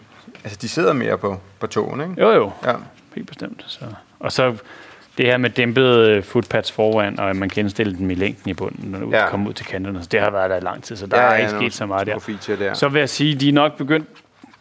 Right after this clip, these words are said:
Speaker 2: kan stadig godt få, øh, bindinger med høj, stiv carbon high back, og det var the
Speaker 1: Ja.
Speaker 2: shit i, øh,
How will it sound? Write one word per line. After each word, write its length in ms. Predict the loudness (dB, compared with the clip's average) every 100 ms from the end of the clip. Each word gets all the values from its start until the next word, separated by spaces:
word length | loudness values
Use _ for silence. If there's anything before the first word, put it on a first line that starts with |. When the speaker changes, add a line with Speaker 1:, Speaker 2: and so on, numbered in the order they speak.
| _ _ _ _ _ _ _ -14
Speaker 2:
kan 100 | -8
stadig 300 | 0 2 4
godt 200 | 2 0
få, 300 | 0 2 4
øh, 140 | 2 2
bindinger 300 | 2 2 2
med 120 | 0
høj, 220 | 0 -2
stiv 280 | -2 -2 -2
carbon 340 | 0 0 0 -2
high 180 | -2
back, 220 | 0 -2 -4
og 100 | -4
det 100 | 0
var 120 | 0
the 140 | 2
Speaker 1:
Ja. 60 | 0
Speaker 2:
shit 200 | 2 -2
i, 300 | -4 -2 2
øh, 500 | 2 2 2 2 0